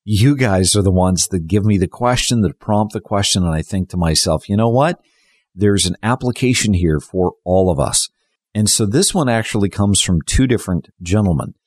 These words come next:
And these guys are business owners, and you probably are thinking, you know, "Well,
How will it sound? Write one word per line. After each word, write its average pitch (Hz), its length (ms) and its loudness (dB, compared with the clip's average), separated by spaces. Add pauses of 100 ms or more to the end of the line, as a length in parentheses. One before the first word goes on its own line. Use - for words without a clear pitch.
(380)
And 98 480 2
these 160 240 0
guys 95 320 2
are 143 60 -2
business 160 560 0
owners, 73 320 -6
and 90 160 -4
you 98 100 2
probably 110 380 0
are 95 100 2
thinking, 113 400 -2
you 113 100 4
know, 117 220 2 (480)
"Well, 107 240 0